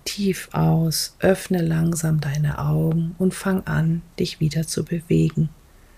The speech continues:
Ich danke dir von Herzen fürs Zuhören und wünsche dir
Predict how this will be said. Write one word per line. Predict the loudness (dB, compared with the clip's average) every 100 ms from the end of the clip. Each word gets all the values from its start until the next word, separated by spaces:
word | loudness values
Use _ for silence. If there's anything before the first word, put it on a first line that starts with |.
| -20 -20 -20 -20 -20 -20 -20 -20 -6 2
Ich | 4 4
danke | 2 2 2
dir | -2
von | 0 0
Herzen | 0 2 2 2 0 -4
fürs | -4 -6 -4
Zuhören | -2 0 -2 0 0 2 -2 -8 -20 _ -20 -20 -6 4
und | 4 6
wünsche | 6 6 4 -2
dir | -2 0 0 -2